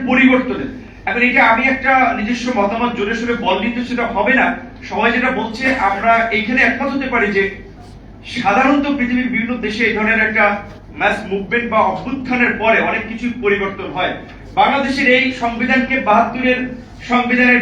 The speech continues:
দোহাই দিয়ে এইখানে এই সংবিধানের আমি মনে করি যে মুক্তিযুদ্ধের স্পিরিটকে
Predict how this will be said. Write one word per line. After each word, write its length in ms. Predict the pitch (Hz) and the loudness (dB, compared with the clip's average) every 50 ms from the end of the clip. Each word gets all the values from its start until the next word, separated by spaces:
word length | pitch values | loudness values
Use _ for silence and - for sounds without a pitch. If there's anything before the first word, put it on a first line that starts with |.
| - | 0
দোহাই 280 | 196 214 220 254 254 247 247 | 0 2 2 4 4 4 2
দিয়ে 180 | 247 254 254 233 | 2 2 2 2
এইখানে 480 | - 233 233 233 - 254 277 262 262 | 2 2 0 0 0 0 0 2 0
এই 340 | 262 - - - 226 240 240 233 - - | 0 -2 -4 -4 -2 -2 -2 -4 -6 -6
সংবিধানের 560 | 247 233 220 220 240 240 247 247 240 247 247 247 - - - - - - - | -6 -6 -4 -2 0 0 2 2 2 0 0 -2 -4 -10 -12 -16 -2 0 2
আমি 180 | 190 - 247 240 | 2 2 2 0
মনে 200 | 233 208 214 220 233 | 0 0 0 0 -2
করি 120 | 240 240 - | -2 -4 -2
যে 100 | 247 240 214 220 | -2 -2 -2 -2
মুক্তিযুদ্ধের 640 | - 220 214 220 247 - 254 - - 247 254 254 254 254 - - - - - - - | -4 -4 -4 -6 -4 -2 -2 -2 2 2 2 2 0 -2 -6 -8 -12 -16 -14 -14 -12
স্পিরিটকে 640 | - - - - - 277 285 294 285 - - 294 294 | -12 -12 -14 -4 2 4 4 4 4 2 2 2 2